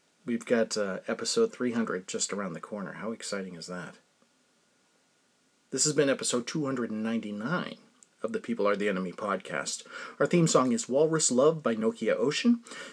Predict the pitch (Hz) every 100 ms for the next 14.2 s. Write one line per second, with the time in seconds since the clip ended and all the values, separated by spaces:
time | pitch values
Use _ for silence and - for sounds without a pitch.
0 | - 139 127 120 131 131 135 127 127 -
1 | 117 120 120 117 107 135 117 98 123 143
2 | - 165 175 160 165 180 175 139 135 120
3 | 131 131 135 131 120 120 - 98 62 -
4 | - _ - 120 135 139 127 110 123 113
5 | 107 98 90 - - 254 302 214 135 131
6 | 131 120 120 110 113 131 165 175 170 -
7 | 117 110 139 160 156 165 165 147 101 87
8 | 127 127 180 208 226 185 165 160 156 147
9 | 151 143 139 123 113 101 - - _ -
10 | 233 190 175 170 165 131 135 127 - 139
11 | 127 123 117 - 131 113 135 143 147 160
12 | 165 208 233 220 - 160 170 170 139 160
13 | 143 143 143 143 131 127 120 127 123 95
14 | 92